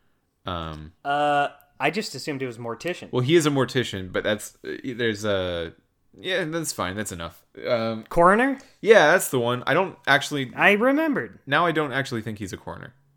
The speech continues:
Speaker 2: <laughs>
Speaker 1: But I did want that word, so, okay, I, I'm wrong
Speaker 2: He
Speaker 1: about
Speaker 2: looks
Speaker 1: that.
Speaker 2: like
Speaker 1: He's
Speaker 2: an
Speaker 1: just a
Speaker 2: old
Speaker 1: mortician.
Speaker 2: David Cross. I forget if we brought that up last time. We probably did, but he looks like an old David Cross.
Speaker 1: He
Speaker 2: Like,
Speaker 1: does.
Speaker 2: like, if we,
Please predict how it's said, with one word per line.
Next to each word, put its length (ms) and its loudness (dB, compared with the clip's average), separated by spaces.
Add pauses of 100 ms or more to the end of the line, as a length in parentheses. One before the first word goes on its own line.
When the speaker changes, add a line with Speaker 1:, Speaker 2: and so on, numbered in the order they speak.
(760)
Speaker 2:
<laughs> 160 -4
Speaker 1:
But 500 10
I 120 6
did 180 0
want 240 0
that 240 0
word, 260 -8
so, 400 -4 (260)
okay, 240 -4
I, 180 0
I'm 160 -2
wrong 180 2
Speaker 2:
He 60 2
Speaker 1:
about 80 8
Speaker 2:
looks 160 8
Speaker 1:
that. 60 4
Speaker 2:
like 140 8
Speaker 1:
He's 60 0
Speaker 2:
an 60 0
Speaker 1:
just 100 4
a 40 6
Speaker 2:
old 240 4
Speaker 1:
mortician. 60 -8
Speaker 2:
David 320 0
Cross. 560 -2
I 120 -2
forget 260 0
if 80 -6
we 80 -4
brought 280 2
that 240 0
up 240 -2
last 340 -4
time. 180 -8
We 80 -10
probably 360 -6
did, 300 -8
but 100 -8
he 80 -12
looks 240 -10
like 160 -6
an 100 -8
old 420 -8 (140)
David 360 -10
Cross. 280 -14
Speaker 1:
He 60 -6
Speaker 2:
Like, 80 -8
Speaker 1:
does. 480 -4
Speaker 2:
like, 140 0
if 180 2
we, 400 -4